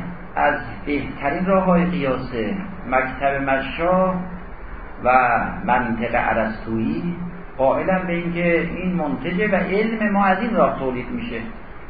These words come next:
و شما تصدیق می‌کنید که از این علم حاصل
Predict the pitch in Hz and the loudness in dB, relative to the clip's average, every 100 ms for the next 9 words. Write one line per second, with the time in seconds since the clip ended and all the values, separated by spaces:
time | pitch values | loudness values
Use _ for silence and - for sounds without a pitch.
0 | - 160 165 160 165 175 202 208 202 - | 4 8 8 6 -2 -2 0 0 -2 -6
1 | - 165 165 165 208 190 160 127 123 113 | -2 0 0 -4 -6 -4 -2 -2 -4 -4
2 | - 156 147 139 170 185 - 180 220 226 | -4 0 2 0 0 -2 -2 0 0 2
3 | 220 185 | 2 0